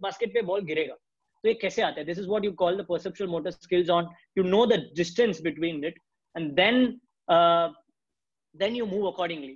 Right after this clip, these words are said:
तो वही है, टीटी में एग्जैक्ट सेम आता है। तो एक ओपोनेंट का स्पीड अलग होता है, ओपोनेंट का, uh, पेस वेरिएशन अलग होता है, uh, उस कैसे फेंकेगा एक बॉल को, कोई फास्ट खेलते हैं, कोई आगे गिराते हैं। So the awareness आना बहुत जरूरी है।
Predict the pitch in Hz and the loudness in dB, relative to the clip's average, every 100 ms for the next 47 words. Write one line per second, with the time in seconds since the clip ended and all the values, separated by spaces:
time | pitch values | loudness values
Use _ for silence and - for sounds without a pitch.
0 | - 220 208 190 247 208 214 226 254 254 | -10 -4 0 0 2 0 -2 -6 -4 -6
1 | 254 240 - 285 240 - - 220 202 175 | -8 -16 -10 -4 -4 -4 -2 -2 -2 -6
2 | 202 202 _ _ _ 208 220 220 - 202 | -8 -10 _ _ _ 0 2 0 0 -2
3 | 180 - 170 165 202 208 202 190 - 214 | -2 -8 -8 -4 -4 -4 -6 -8 -4 0
4 | 208 202 196 185 180 175 165 190 196 185 | 2 2 0 -2 -4 -2 -4 -6 -10 -6
5 | 190 190 - _ _ - 165 165 - 202 | -4 -4 -8 _ _ -4 -2 -2 2 2
6 | 165 185 208 196 208 208 185 180 202 180 | 2 -2 2 0 -2 -8 -6 -4 -2 -2
7 | 190 185 175 _ _ - 160 160 175 160 | 0 -2 -2 _ _ -8 -4 -2 -4 -6
8 | - - 185 208 180 _ _ 175 175 190 | -10 -6 -4 -2 -4 _ _ -2 2 4
9 | 185 185 185 185 175 160 175 170 185 185 | 6 6 4 0 -6 -2 -2 -2 -4 -4
10 | 175 180 170 170 180 - 180 175 165 180 | -6 -8 -6 -6 -6 -6 -6 -4 -4 -6
11 | 175 147 165 175 160 160 160 170 170 196 | -4 -4 -4 -4 -2 -4 -2 -4 -4 -2
12 | 226 - 170 190 220 240 226 233 170 180 | -2 -2 -2 -2 -2 -6 -6 -6 -4 -4
13 | 170 147 143 165 143 | -6 -12 -6 -4 -4